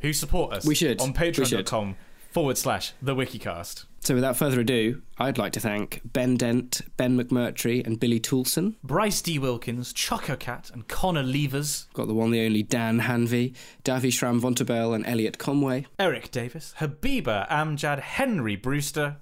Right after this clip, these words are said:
Speaker 2: Isabel Ostrovsky, Jay Wright, John Mannion.
Speaker 1: Geordie Eschendahl, Kyle Much, Lachlan Woods.
Speaker 2: Lewis Watson, Maggie and Marut Vakira Punyawat.
Speaker 1: Matt Maguire, Fee Gascoigne, Rory Healy.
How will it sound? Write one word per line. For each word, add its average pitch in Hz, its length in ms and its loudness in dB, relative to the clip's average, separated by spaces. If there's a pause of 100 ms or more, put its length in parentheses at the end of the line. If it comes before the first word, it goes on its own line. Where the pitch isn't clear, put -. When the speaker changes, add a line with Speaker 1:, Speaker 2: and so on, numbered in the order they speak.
Speaker 2:
Isabel 123 400 2
Ostrovsky, 147 760 2
Jay 113 240 2
Wright, 123 380 0 (100)
John 101 260 0
Mannion. 135 540 0
Speaker 1:
Geordie 156 420 -2
Eschendahl, 131 600 -4
Kyle 226 420 2
Much, 190 460 -2
Lachlan 269 560 -2
Woods. 160 600 -2 (100)
Speaker 2:
Lewis 147 340 4
Watson, 156 560 0 (340)
Maggie 143 640 2
and 113 280 0
Marut 127 380 2
Vakira 123 460 0
Punyawat. 160 640 0 (120)
Speaker 1:
Matt - 220 -10
Maguire, 180 680 0
Fee 214 380 -4
Gascoigne, 180 760 -2
Rory 185 920 2
Healy. 151 500 0